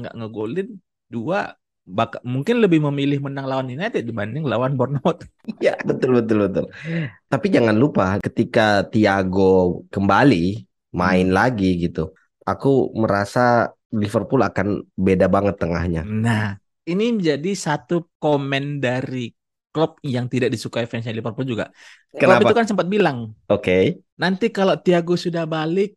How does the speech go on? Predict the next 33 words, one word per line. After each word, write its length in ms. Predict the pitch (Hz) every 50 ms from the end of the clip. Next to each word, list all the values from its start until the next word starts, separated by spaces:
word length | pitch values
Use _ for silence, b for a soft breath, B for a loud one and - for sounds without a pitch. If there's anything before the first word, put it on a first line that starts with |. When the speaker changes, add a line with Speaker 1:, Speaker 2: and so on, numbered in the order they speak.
| _ _
Speaker 1:
bakalan 520 | - 131 135 131 - 147 143 147 151 147 143
disusul 640 | 139 139 139 - 147 139 135 - - 175 170 - - -
oleh, 1040 | 120 131 131 135 135 143 147 151 156 156 156 156 156 156 156 160 160 160 160 165 147 - - _
bakalan 400 | - 135 131 - 147 147 143 147
disusul 400 | 139 135 147 135 - - 151 135
Speaker 2:
Oleh 180 | 127 131 127 113
Speaker 1:
oleh 200 | 123 135 135 139
Speaker 2:
Oxlade, 440 | 139 - - - - 113 107 104 - - -
Oxlade, 400 | - 117 - - - 98 90 90 - - _ _
Naby 220 | 104 104 104 110
Keita. 400 | - 135 135 - - 80 92 - _ _ _ _ _
Speaker 1:
Konate, 1040 | - - 113 110 120 127 131 131 - _ _ 135 127 127 127 127 127 127 127 127 127
Speaker 2:
Oh. 320 | 95 98 92 82 120 120
Speaker 1:
Oxlade, 480 | - - - - 120 120 123 127 127 117
Diogo 320 | 113 117 117 113 107 117
Speaker 2:
Oke. 80 | 113 107
Speaker 1:
Jota," 480 | 120 123 123 120 - 131 131 131 131 127
gitu 240 | 120 117 98 -
kan. 240 | 104 - 113 117 139 135 -
Speaker 2:
Oke. 560 | 78 87 85 - - - 87 82 76 90 - - _ _
Speaker 1:
Di-, 320 | - 127 127 139 139 139 -
dibilang 480 | - 123 135 127 135 131 123 123 127
Klopp 240 | - - 160 156 160
gitu. 240 | 160 - - - -
Kemudian 560 | 123 117 123 123 127 131 143 160 180 180 160
fans, 320 | - - 147 139 131 -
eh, 160 | - - 80 95 -
ke-, 160 | - 127 -
kebetulan 480 | - 139 143 156 180 196 220 220 214 208
aku 80 | 220 220
ada 240 | 202 190 185 180
beberapa 480 | 165 160 151 147 143 139 139 147 147 143
follow 360 | 143 151 139 143 139 135 135